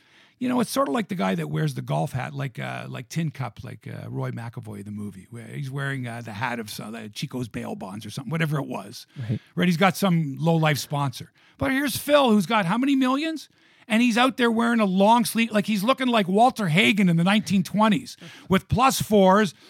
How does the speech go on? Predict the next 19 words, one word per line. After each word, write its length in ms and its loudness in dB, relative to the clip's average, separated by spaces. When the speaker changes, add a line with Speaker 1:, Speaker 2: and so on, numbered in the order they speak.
Speaker 1:
a 80 2
jaunty 420 4
cap, 380 2
and 100 4
a 20 4
long 380 6
sleeve 340 2
shirt. 520 2
Ridiculous. 600 2
You 80 2
don't 120 4
play 160 2
golf 320 4
in 60 0
a 60 2
long 260 6
sleeve 240 0
shirt 240 0
ever. 340 4